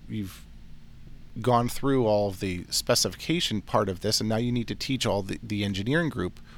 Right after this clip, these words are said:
what this product is gonna do. And now you need to start doing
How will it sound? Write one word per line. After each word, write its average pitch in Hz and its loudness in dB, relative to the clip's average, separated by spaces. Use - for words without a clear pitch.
what 117 6
this - 2
product - -6
is - -6
gonna - -8
do. - -12
And 92 -4
now 85 0
you 90 -2
need 95 -6
to 95 -4
start 92 -4
doing 90 -2